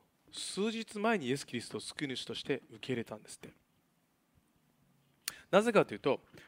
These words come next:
テニスプレーヤーってね、様々な悩みは、あの、もちろん尽きないわけですよね。て-、あの、プロテニスプレーヤーとして。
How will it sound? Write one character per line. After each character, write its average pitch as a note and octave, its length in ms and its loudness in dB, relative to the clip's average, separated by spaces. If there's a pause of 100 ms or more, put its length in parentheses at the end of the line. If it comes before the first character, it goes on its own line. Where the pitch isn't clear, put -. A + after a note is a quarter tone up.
(100)
テ - 100 -4
ニ F3+ 140 2
ス - 100 -4
プ - 140 2
レ G3+ 140 12
ー - 20 10
ヤ E3+ 80 10
ー - 20 4
っ - 40 -2
て - 120 -16
ね、 A2 160 0
様 C#3 260 2
々 G3 220 0
な F#3 80 2
悩 A#2 300 0
み C#3+ 100 0
は、 G#2 180 0 (320)
あ A2+ 60 -10
の、 G2+ 300 -10
も A2 120 -12
ち - 120 -8
ろ C3 100 -4
ん G2+ 100 -10 (160)
尽 - 200 -10
き D3 60 -12
な E3 100 -2
い D#3 60 -2
わ B2+ 100 -6
け A#2 80 -6
で G2+ 100 -10
す - 100 -16
よ G2+ 100 -18
ね。 C#3 220 0 (180)
て-、 - 180 -8
あ G#2+ 60 -10
の、 G2+ 340 -12 (400)
プ - 100 -6
ロ A2+ 80 -4
テ A#2 140 -10
ニ A2+ 100 -12
ス - 120 -16
プ - 120 -12
レ A2 100 -4
ー - 40 -6
ヤ G2+ 80 -10
ー - 20 -12
と G#2+ 120 -16
し - 120 -10
て。 - 140 -16